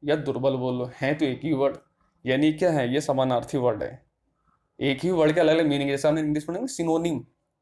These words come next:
सिनोनिम पढ़ते हैं, एक ही वर्ड के बहुत सारे मीनिंग होते हैं, या हिंदी बोलते हैं समानार्थी, यानी समानार्थ वाले।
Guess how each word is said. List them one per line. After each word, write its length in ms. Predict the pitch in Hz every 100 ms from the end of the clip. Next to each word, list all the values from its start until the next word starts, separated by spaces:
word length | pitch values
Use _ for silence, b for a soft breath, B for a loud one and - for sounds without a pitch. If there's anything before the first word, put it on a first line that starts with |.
| _ _ - -
सिनोनिम 360 | - 139 151 151
पढ़ते 240 | 135 139
हैं, 60 | 135
एक 60 |
ही 60 | 147
वर्ड 140 | 139
के 100 | 139
बहुत 220 | 139 139
सारे 180 | 139 135
मीनिंग 280 | 131 127 131
होते 220 | 120 127
हैं, 180 | 123 123 _ _ -
या 80 | 135
हिंदी 260 | 135 127 143
बोलते 200 | 131 170
हैं 60 |
समानार्थी, 480 | 143 135 135 123 139
यानी 120 | 139
समानार्थ 460 | 135 127 131 131 127
वाले। 400 | 120 117 120